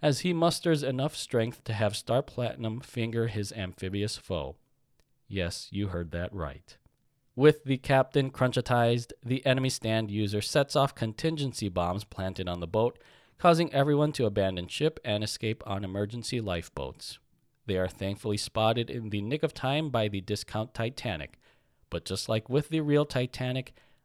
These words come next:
I have a sinking feeling that this won't end well.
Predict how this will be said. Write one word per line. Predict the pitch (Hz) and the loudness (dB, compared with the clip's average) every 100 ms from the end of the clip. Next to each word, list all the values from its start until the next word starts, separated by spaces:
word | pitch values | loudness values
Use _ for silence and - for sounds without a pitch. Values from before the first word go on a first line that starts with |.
| - | -4
I | 147 | -2
have | 151 151 | 0 2
a | 151 151 | 2 0
sinking | - - 165 170 180 180 | -2 -2 -2 0 -2 -4
feeling | - - 170 170 143 78 - - _ - | -6 -4 0 2 2 -2 -6 -12 _ -10
that | 95 90 90 | -6 -6 -4
this | 90 - - | -6 -6 -8
won't | 87 90 107 | -6 -6 -6
end | 95 85 92 98 | -6 -6 -6 -8
well. | 87 69 - | -6 -6 -8